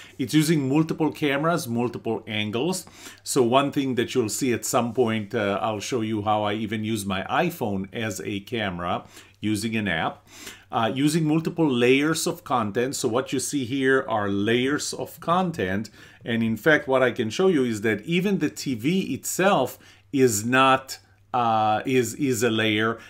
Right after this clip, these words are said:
Uh, the gray screen behind me is a layer, so I can eliminate that. Uh, obviously, I really do have green screen.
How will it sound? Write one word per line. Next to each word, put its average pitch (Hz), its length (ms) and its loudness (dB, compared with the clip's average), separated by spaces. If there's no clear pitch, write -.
Uh, 113 140 0
the 104 100 -2
gray 143 300 6
screen 147 360 0
behind 123 440 0
me 123 200 0
is 113 140 0
a 117 80 2
layer, 110 400 2
so 117 220 -4
I 110 120 2
can 107 200 -4
eliminate 120 560 -2
that. 107 400 0
Uh, 95 200 0
obviously, 123 440 0
I 110 60 0
really 117 320 -2
do 107 180 -2
have 107 260 -2
green 127 340 -4
screen. 101 460 -2